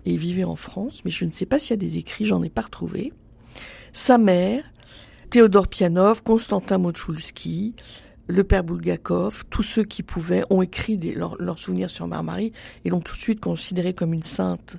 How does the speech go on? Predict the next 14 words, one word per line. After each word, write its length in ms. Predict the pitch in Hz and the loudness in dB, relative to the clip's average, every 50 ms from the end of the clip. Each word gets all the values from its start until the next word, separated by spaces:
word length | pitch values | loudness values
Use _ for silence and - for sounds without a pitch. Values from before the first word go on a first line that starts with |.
| - - - - - - - - - | -18 -20 -20 -20 -20 -20 -20 -12 -8
Ils 220 | 175 170 170 190 | -6 -2 2 4
ont 80 | 202 202 | 4 4
vu 200 | 190 208 262 285 | 4 4 4 4
que 120 | 285 226 | 6 4
chez 180 | 190 - - 190 | 4 4 4 4
elle, 320 | 190 180 202 220 226 220 | 4 4 4 4 4 4
les 240 | 190 175 160 156 180 | 2 0 0 0 0
énergies 460 | 180 160 185 175 185 180 180 185 180 | 0 2 2 2 2 2 0 0 -2
divines 580 | 165 156 165 185 190 185 180 190 208 202 196 190 - - - - - - - - - | -4 -4 -2 -2 -2 0 0 2 2 2 0 -2 -4 -10 -18 -20 -20 -20 -20 -8 -4
étaient 260 | - - - - 180 | -4 -4 -2 0 0
visibles, 880 | 175 160 165 196 214 208 190 185 196 214 262 302 285 175 170 170 180 175 - - - - - - - - - - - - - - | 0 0 2 4 4 4 4 4 4 4 4 4 4 4 0 0 -2 -4 -8 -14 -20 -20 -20 -18 -18 -18 -20 -20 -20 -20 -20 -8
que 140 | - - 202 | 0 2 4
le 160 | 190 185 190 | 6 6 4
corps 840 | 185 - - - - 277 262 247 220 202 180 165 165 - - 160 | 4 2 0 4 6 8 8 8 8 6 4 2 -2 -6 -8 -8